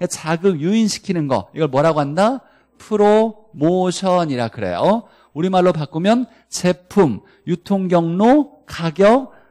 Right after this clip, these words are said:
판매 촉진 이렇게 되는 거죠. 자, 영어를 한번 써본 거고, 여러분 영어가 좀 부담스러우면 우리말로는 정확히 알아놔야 돼요. 그리고 영어 중에서 이 프로모션은 좀 기억해놔야 돼요. 판매 촉진, 판촉.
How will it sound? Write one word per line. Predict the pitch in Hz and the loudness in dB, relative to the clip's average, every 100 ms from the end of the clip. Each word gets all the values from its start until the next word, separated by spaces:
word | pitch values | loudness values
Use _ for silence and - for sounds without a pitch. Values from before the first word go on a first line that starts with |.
| _ _ _ _ _ _ 220 220 _ 156 160 151 _ _ _ _ _ _ _ _ _ _ _ | _ _ _ _ _ _ _ _ _ _ _ _ _ _ _ _ _ _ _ _ _ _ _
판매 | - 226 226 | -6 0 0
촉진 | 202 190 - 127 101 175 226 | 0 -4 -6 -4 -2 0 -2
이렇게 | 143 147 143 | -4 -4 -2
되는 | 135 131 | -4 -4
거죠. | 95 90 190 277 - _ _ _ _ _ _ _ _ | -8 -2 -2 -2 -10 _ _ _ _ _ _ _ _
자, | - 151 | -6 -2
영어를 | 190 214 | 2 0
한번 | 214 | 0
써본 | 202 254 262 269 | 0 0 0 0
거고, | 233 147 143 254 - _ - | 2 2 0 0 -4 _ -8
여러분 | 180 214 170 | -6 -2 0
영어가 | 160 208 214 | 0 2 0
좀 | 214 | 0
부담스러우면 | 185 165 202 208 196 202 196 | -6 -4 -4 -2 -4 -2 -2
우리말로는 | 170 208 214 202 202 196 | -2 -2 0 0 0 -4
정확히 | - 160 190 190 175 | -6 -2 -2 0 -4
알아놔야 | 147 165 143 | -2 0 0
돼요. | 139 104 101 208 - _ _ | -2 -2 0 0 -2 _ _
그리고 | 170 147 | -2 0
영어 | 170 185 | 2 0
중에서 | 175 170 165 208 123 - _ | 0 -2 0 -2 -2 -8 _
이 | 156 | -16
프로모션은 | - - 254 240 220 202 190 180 | -14 -6 -2 2 0 0 -4 -4
좀 | 170 151 | -6 -4
기억해놔야 | 160 151 - 139 107 | -4 -6 -4 -2 -2
돼요. | 95 - | -6 -8
판매 | - 196 185 175 | -6 -4 -2 -2
촉진, | - 196 - 147 113 | -4 -12 -8 -8 -6
판촉. | - 196 - - 104 196 254 | -8 -8 -8 -6 0 0 0